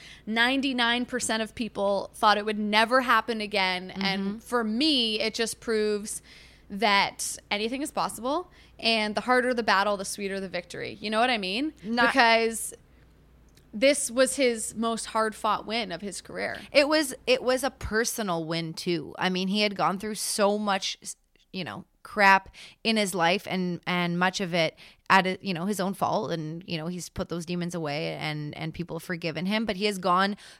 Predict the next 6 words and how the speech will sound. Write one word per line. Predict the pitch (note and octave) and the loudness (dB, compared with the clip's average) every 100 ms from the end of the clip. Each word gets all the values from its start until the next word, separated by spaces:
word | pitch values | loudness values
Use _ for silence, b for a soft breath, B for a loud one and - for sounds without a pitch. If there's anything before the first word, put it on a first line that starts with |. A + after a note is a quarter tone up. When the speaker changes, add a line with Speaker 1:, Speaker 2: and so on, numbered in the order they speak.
| B | B
Speaker 2:
through | B3 C4 C4+ C#4 | -6 0 0 0
so | - - A#3 | 0 0 2
much, | A3 G#3 F#3+ F#3 | 4 4 4 0
including | F#3 G#3+ G#3 G3+ | -6 -6 -6 -6
physical | - F#3 F#3 F#3 F#3 | -4 -6 -4 -8 -8
pain. | F3+ F3 E3 D#3+ | -4 -2 -2 -4